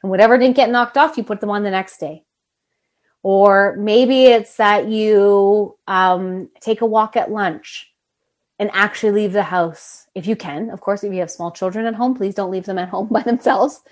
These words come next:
But how can you implement your higher level self on a daily basis? And those things will start to trickle into your business. And what do you know about your higher level self? Like, who is she to you?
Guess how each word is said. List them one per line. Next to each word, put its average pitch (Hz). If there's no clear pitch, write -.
But 247
how 262
can 311
you 277
implement 220
your 202
higher 254
level 226
self 196
on 190
a 185
daily 190
basis? -
And 226
those 320
things 349
will 349
start 269
to 285
trickle 247
into 220
your 190
business. 170
And 269
what 320
do 415
you 427
know 254
about 220
your 226
higher 196
level 180
self? 165
Like, 180
who 277
is 220
she 190
to -
you? 165